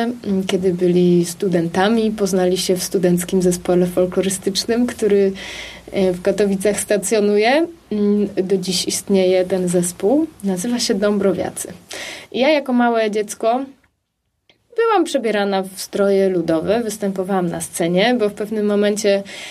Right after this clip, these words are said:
y, też znajomi rodziców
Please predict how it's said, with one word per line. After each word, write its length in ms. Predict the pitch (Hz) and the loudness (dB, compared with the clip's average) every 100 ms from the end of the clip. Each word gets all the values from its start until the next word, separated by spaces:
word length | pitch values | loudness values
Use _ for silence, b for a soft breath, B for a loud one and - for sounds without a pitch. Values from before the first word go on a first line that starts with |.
| B B B - | B B B -8
y, 340 | 208 190 185 180 | 0 2 2 2
też 200 | 185 185 | 0 -2
znajomi 640 | 180 190 185 196 202 202 | -2 0 2 4 2 2
rodziców 760 | 196 196 208 214 202 196 - - | 2 0 -2 -2 -2 -2 -8 -18